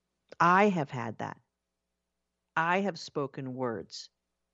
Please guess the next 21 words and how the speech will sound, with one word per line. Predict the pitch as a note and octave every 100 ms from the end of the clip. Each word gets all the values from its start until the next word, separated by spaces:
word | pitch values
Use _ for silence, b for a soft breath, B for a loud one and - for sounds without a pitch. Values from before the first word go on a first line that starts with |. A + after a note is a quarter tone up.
| _
that | - D3
are | C3
against | C3 C#3+ A#2 -
my | B2+ A#2
highest | A#2 G#2+ D#2+ -
self. | - B2 G2+ - - - _ _ _ _ _ _ -
I | F3+ G3+
have | F#3+ D#3+
judged | - C#3+ B2 - -
people. | C#3+ - - - - _ _ _ _ _ _ _ _ _ _ _ _ _ _ _ _ _ _ _ _ _ _ _ _ _ _ _ _ _ _ _ -
We | F3 -
all | E3 F3 G3
have | F#3 F3+ E3+ E3
in | - E3+
us | C3+ - - - _ _ _ _ _ _ _ _ _ _ _ _ _ _ _
things | F#3 E3 D#3
that | -
we're | D#3+
not | E3+ D3 -
happy | - D3+ - D3
about. | C3+ A#2+ G2+